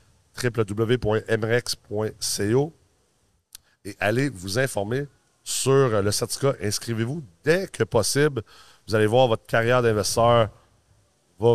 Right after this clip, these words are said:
complètement se transformer, que vous soyez à vos débuts,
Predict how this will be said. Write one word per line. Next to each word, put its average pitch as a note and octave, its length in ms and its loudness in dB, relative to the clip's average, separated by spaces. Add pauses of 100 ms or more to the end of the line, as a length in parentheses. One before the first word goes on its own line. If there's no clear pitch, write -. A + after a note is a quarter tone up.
complètement C3+ 500 2
se A#2 100 -2
transformer, G#2+ 560 -2
que A#2+ 100 -4
vous G#2+ 140 -4
soyez B2 380 0
à B2+ 100 2
vos C#3 160 -2
débuts, B2 360 -2